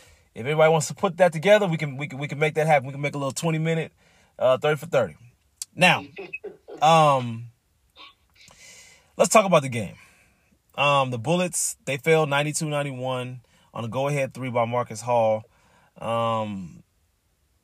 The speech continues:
the Bullets were in control of the game. If you go back and watch the tape, they were ahead eighty-nine eighty-seven with about thirty seconds left.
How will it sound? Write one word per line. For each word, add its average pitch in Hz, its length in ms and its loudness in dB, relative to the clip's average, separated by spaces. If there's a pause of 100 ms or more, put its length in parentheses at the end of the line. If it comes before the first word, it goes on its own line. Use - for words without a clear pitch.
(920)
the 120 80 -8
Bullets 190 280 -2
were 156 140 0
in 135 80 -4
control 113 680 -6 (240)
of 98 80 -14
the 95 80 -14
game. 82 240 -12
If 98 80 -12
you 113 80 -14
go 143 120 -4
back 156 200 -2
and 147 100 -10
watch 135 220 -2
the 120 80 -14
tape, 104 320 -8 (400)
they 104 100 -8
were 101 160 -6
ahead 113 540 -6 (580)
eighty-nine 113 460 -6
eighty-seven 131 1080 -2
with 104 120 -12
about 87 380 -8
thirty 117 340 -6
seconds - 500 -10
left. 123 540 -4